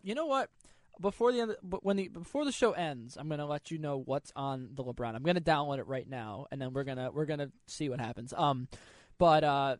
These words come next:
before we get to Chuck here, Pacers, uh, uh, Andrew Bynum has left the team. That's big. I mean, that's obviously huge 'cause it's Bynum. But in seriousness, Roy Hibbert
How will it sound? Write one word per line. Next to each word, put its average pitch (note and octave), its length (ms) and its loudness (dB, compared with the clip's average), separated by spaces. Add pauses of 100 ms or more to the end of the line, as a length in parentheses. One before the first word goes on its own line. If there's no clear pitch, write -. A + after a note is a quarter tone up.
(160)
before F#3+ 280 2
we G#3 80 2
get G3+ 120 2
to F3 80 -4
Chuck E3 280 2
here, D3+ 140 2
Pacers, A#3 920 -2
uh, - 40 -4 (760)
uh, D3+ 60 -4 (320)
Andrew F#3+ 240 4
Bynum G3 260 4
has F#3+ 120 2
left F3+ 180 2
the - 60 0
team. D3 460 -2 (140)
That's D3+ 220 0
big. C3 440 -4
I - 40 -14
mean, C3+ 100 -8
that's C3 200 -8
obviously D3+ 440 -4
huge D3 560 -4
'cause D3+ 160 -6
it's C3+ 120 -16
Bynum. C3 440 -4 (540)
But C#3+ 340 4
in E3 180 0
seriousness, F3 720 2
Roy E3+ 260 4
Hibbert D3+ 380 0